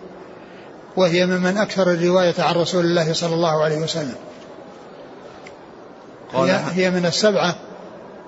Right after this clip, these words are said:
Speaker 1: الذين عرفوا بكثرة الحديث عن النبي صلى الله عليه وسلم، والذين زادت أحاديثهم على ألف حديث، مع تفاوتهم فيما فوق ذلك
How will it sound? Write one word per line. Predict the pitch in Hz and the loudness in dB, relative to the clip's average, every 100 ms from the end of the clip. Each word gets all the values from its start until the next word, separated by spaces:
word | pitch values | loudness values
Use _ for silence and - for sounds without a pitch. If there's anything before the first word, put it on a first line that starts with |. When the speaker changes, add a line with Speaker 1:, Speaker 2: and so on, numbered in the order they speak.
| - - - | -18 -6 0
Speaker 1:
الذين | 180 175 190 | 2 2 2
عرفوا | 175 196 196 165 | 2 4 6 4
بكثرة | 175 170 190 180 | 2 2 0 0
الحديث | 156 160 180 | 0 2 2
عن | 165 | 2
النبي | 175 165 | 2 0
صلى | 165 | 0
الله | 165 160 | 0 2
عليه | 196 | 2
وسلم، | 202 214 214 - - - - - | 4 2 0 -10 -16 -18 -18 -2
والذين | 190 185 185 190 180 | 2 4 4 2 4
زادت | 208 196 175 | 4 4 2
أحاديثهم | 175 180 180 196 196 180 | 2 2 2 4 4 4
على | 185 208 | 2 4
ألف | 220 | 2
حديث، | - 190 185 151 - - - - - - - - - - - - - | 2 2 2 0 -6 -16 -18 -18 -18 -20 -20 -20 -20 -20 -20 -20 -12
مع | 180 151 | -2 -2
تفاوتهم | 180 170 180 208 202 175 | 2 4 6 6 4 2
فيما | 165 185 185 | 2 2 2
فوق | 165 185 185 | 2 2 2
ذلك | 175 180 165 147 | 2 2 2 -2